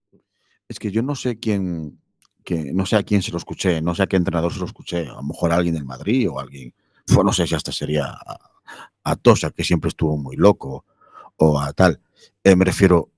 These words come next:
un equipo grande no juega condicionado al otro equipo. O sea, me refiero,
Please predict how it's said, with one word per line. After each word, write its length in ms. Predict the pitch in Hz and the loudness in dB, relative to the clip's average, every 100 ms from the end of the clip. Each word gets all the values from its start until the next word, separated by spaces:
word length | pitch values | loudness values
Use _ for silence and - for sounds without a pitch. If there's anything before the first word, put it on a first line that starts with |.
| _ _ | _ _
un 120 | 127 | 4
equipo 260 | 156 170 117 | 4 4 2
grande 440 | 80 73 78 95 - _ _ _ _ _ _ _ _ _ _ | 2 -6 -4 -6 -6 _ _ _ _ _ _ _ _ _ _
no 120 | 104 | 2
juega 300 | 127 143 156 | 6 6 4
condicionado 580 | 113 101 95 95 87 78 | 0 -4 -4 -4 -4 -4
al 60 | 76 | -8
otro 180 | 73 73 | -8 -10
equipo. 400 | 71 71 - - _ _ _ _ _ _ _ _ _ _ _ _ | -12 -16 -18 -20 _ _ _ _ _ _ _ _ _ _ _ _
O 40 | - | -4
sea, 220 | 87 82 | -2 0
me 120 | 90 | -4
refiero, 420 | 87 - 85 78 | -6 -4 -4 -4